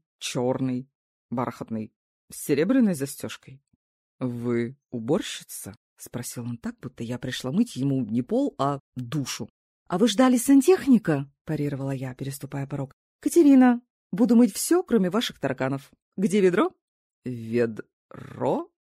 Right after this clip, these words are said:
Он моргнул, теряя пафос. «У нас не принято». «Без ведра я как без рук. Ладно, у меня с собой. А это что?»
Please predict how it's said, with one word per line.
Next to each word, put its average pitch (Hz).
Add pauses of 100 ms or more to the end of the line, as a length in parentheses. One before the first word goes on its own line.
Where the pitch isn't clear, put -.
(460)
Он 143
моргнул, 131
теряя 117
пафос. - (300)
«У 185
нас 175 (260)
не 175
принято». 156 (460)
«Без 180
ведра 190
я 202
как 214
без 233
рук. 359 (240)
Ладно, 156 (120)
у 196
меня 269
с -
собой. 139 (280)
А 139
это 320
что?» -